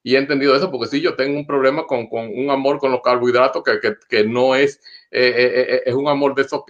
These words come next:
dañinos que matan. Pero también me he edificado para tratar de entenderlo. O sea, que ese es mi punto de vista en términos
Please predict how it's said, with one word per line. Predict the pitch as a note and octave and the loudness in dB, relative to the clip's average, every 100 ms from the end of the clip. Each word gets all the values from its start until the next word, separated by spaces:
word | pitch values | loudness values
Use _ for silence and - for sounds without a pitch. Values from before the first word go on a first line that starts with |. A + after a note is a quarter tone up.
| A2+ | -4
dañinos | G#2+ C#3+ C#3+ - | -2 -2 -4 -6
que | - | -4
matan. | F3 - - _ _ _ | -4 -4 -10 _ _ _
Pero | - D#3+ F#3 | 0 2 4
también | G#3 C#3 B2 C3 | 2 2 2 0
me | D3 | 0
he | D3 | -2
edificado | D3+ E3+ C#3+ D3 F#3+ | -4 -6 -2 -2 0
para | B2+ | -2
tratar | A#2 G#2+ A2+ | -2 -2 -2
de | A#2+ | -4
entenderlo. | G#2+ F#2+ F#2 D#3+ F2+ E2+ | -6 -6 -4 -4 -4 -10
O | F#2+ | -8
sea, | - B2 | -8 -6
que | A2 | -4
ese | B2 D#3+ | -4 -4
es | |
mi | C3+ | -8
punto | A#2 - C3 B2+ | -8 -10 -6 -4
de | A2 | -4
vista | A#2+ - | -6 -8
en | G#2 | -8
términos | G2+ G#2+ A2 F#2 | -4 -4 -4 -6